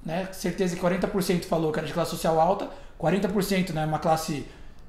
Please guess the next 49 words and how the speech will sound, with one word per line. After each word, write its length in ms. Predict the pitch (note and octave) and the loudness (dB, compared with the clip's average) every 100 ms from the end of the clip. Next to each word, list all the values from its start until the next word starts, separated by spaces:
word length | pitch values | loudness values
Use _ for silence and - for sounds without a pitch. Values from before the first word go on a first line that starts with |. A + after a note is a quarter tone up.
| - | -6
vamos, 380 | D#3 F#3 F3+ - | 2 4 4 4
vamos 240 | F3+ G3+ - | 4 4 4
qualificar 340 | F#3 F3+ F3+ | 2 4 4
em 160 | F3 D3 | 2 -2
C 280 | - G3 | 4 4
e 60 | F3+ | 6
D, 240 | F3+ A3+ - | 6 6 6
e 60 | E3+ | 2
os 80 | |
outros 140 | F3 F3 | 2 2
quarenta 200 | F3 F3 | 0 2
por 80 | - | -2
cento 220 | F3+ F3 | -2 0
em 120 | E3+ | 2
A 140 | E3+ | 2
e 40 | E3 | 2
B, 320 | E3+ G#3+ - - - - G3 | 4 4 2 -8 -14 -8 2
e 60 | |
vinte 180 | F#3+ A3+ | 4 4
por 100 | A#3+ | 4
cento 180 | A#3 A3+ | 2 4
preferiram 340 | A3+ G#3 A3 | 4 4 4
não 80 | A3 | 4
falar. 480 | A#3 G#3 F3+ - - | 6 6 6 2 -4
Então, 180 | F#3+ A#3 | 4 6
assim, 280 | A3+ F#3 B2+ - - - | 6 2 0 -10 -16 0
é 80 | B3 | 6
muito 300 | G#3 C4 C4+ | 10 10 8
dividido. 460 | F#3 F3+ D3+ C3 A#2 | 4 4 2 -4 -4
Olha 200 | F#3+ G#3+ | 0 2
como 160 | A3+ G3+ | 2 2
é 40 | |
dividida 440 | F3 E3+ D#3 F3 | 2 -2 -2 -2
essa 160 | F3 F3 | 0 -2
questão. 480 | F3 E3 D#3+ F3+ A3 - - - | -4 -4 -2 -2 -2 -6 -14 0
Então, 280 | G3 A3+ | 2 2
o 20 | - | 0
futebol, 260 | - A3 | 4 6
ele 100 | A#3+ | 8
é 20 | |
democrático, 580 | A3+ C4 C4 G3+ G#3 F#3 | 6 6 6 6 6 2
né? 140 | D3+ D#3 | -2 0
Então, 160 | F#3 | 0
ele 80 | F#3+ | 0
tem 80 | G#3 | 0
espaço 320 | - G#3 G#3 | 4 4 4
pra 100 | G#3 | 2
todo 240 | G#3+ G#3+ | 2 4
mundo. 240 | G#3 G3+ | 4 2